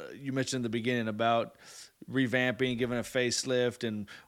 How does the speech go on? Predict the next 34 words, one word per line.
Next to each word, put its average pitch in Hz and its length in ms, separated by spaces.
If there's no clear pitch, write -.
we're 120 80
trying 135 240
to 123 80
create 123 320
more 123 200
of 113 80
a 110 60
presence. 120 760
Um, 104 460
but 147 460
I 135 120
created 175 680
our, 120 300
our 117 180
Facebook 165 540
page 123 260
the 120 60
other 117 140
day, 113 260
and 156 140
all 240 160
I 226 100
did 196 220
was 147 180
set 180 280
it 139 100
up, 151 220
and 120 80
somehow 143 480
I'm 135 100
already 143 240
in 120 80
Facebook 131 560
jail 120 500